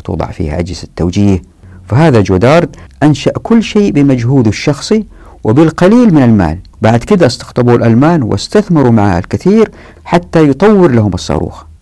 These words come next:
بعد كده التفتت الولايات المتحدة الأمريكية لأهمية الصواريخ، فبدأ السباق بين الدول لتطوير الصواريخ. يعني التقنيات تطورت كثيرًا لخدمة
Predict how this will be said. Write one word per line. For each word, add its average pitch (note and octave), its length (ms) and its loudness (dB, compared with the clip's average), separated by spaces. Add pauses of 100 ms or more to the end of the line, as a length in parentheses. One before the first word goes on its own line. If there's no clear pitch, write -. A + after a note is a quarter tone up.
(240)
بعد D#3 260 2
كده C3 340 -2
التفتت D3 600 -4
الولايات F2+ 400 -8
المتحدة - 480 -10
الأمريكية G2 580 -2
لأهمية E3+ 560 0
الصواريخ، D3 600 -2 (200)
فبدأ D3+ 320 2
السباق D3+ 520 -2
بين C#3+ 200 4
الدول B2 340 0
لتطوير F#2+ 400 -6
الصواريخ. - 580 -8 (360)
يعني C#3 300 4
التقنيات G#2+ 720 -4
تطورت A2+ 480 0
كثيرًا F#3 500 2
لخدمة A2 600 0